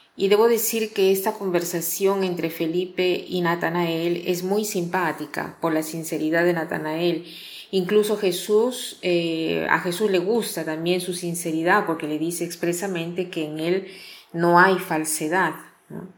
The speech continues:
En este diálogo hay un gran anuncio que Felipe hace a Natanael. Le dice:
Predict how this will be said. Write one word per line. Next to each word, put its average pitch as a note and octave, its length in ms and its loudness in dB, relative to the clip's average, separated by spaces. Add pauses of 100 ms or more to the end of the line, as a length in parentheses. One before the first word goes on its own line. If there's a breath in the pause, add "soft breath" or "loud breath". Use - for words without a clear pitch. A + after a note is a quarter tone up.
(1080 loud breath)
En G#3+ 180 4
este C4+ 280 4
diálogo F3+ 920 4
hay G3+ 240 4
un G#3+ 120 0
gran G#3 240 2
anuncio F#3+ 800 0
que F3+ 140 0
Felipe F3+ 800 0
hace E3+ 340 2
a F3+ 60 -4
Natanael. D3+ 640 -2
Le D#3 100 -2
dice: F3 480 -2